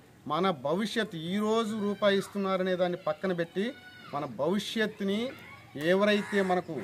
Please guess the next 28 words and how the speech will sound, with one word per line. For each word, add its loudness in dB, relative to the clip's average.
మన -2
పిల్లలకి, 4
మనకు 2
తర్వాత 6
తరానికి 4
ఉపయోగకరంగా 4
పనిచేస్తారో 0
వాళ్ళని -2
ఎన్నుకోవడానికి -2
ప్రయత్నం -6
చేయాలి. -6
So -6
ఇక్కడ 6
ఈ -4
రాష్ట్రంలో 2
ఉండే 2
సమస్యలు 0
వెలుగు 2
తీయడానికి, -2
రాష్ట్రము, 2
తెలంగాణ 6
రాష్ట్రం 4
బాగా 8
డెవలప్ 8
అయింది, 4
మీరు -10
పోయి 0
గమనించండి, 2